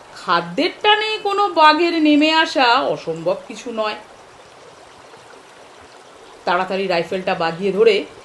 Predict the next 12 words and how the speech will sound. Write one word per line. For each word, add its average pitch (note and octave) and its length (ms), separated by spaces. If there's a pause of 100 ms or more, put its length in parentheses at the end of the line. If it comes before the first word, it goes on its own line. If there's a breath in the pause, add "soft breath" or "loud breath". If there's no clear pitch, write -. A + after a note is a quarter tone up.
(220)
জারুল F3 340
গাছটার F3+ 460
মাথায় D#3 420
চড়ে E3 240
বসলাম। D3 460 (1200)
এদিকে G3 400
আবার D4+ 240 (180)
আকাশ A#3+ 260 (160)
ঘন F#3+ 260 (300)
কালো F#3 380
মেঘে G3+ 380 (380)
দ্রুত C#4+ 260